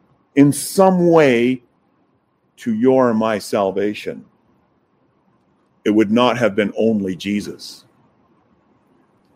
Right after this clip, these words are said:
Then his sacrifice would not have been spotless, because then the hand of a sinner is also involved in the contrib-, contribution of his own work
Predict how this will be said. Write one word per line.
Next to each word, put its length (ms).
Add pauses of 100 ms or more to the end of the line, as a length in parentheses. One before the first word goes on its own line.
(1120)
Then 120
his 180
sacrifice 680
would 200
not 260
have 160
been 140
spotless, 680
because 320
then 220
the 120
hand 480
of 100
a 60
sinner 580 (260)
is 160
also 380
involved 400
in 100
the 60
contrib-, 400 (180)
contribution 880 (300)
of 80
his 140
own 300
work 420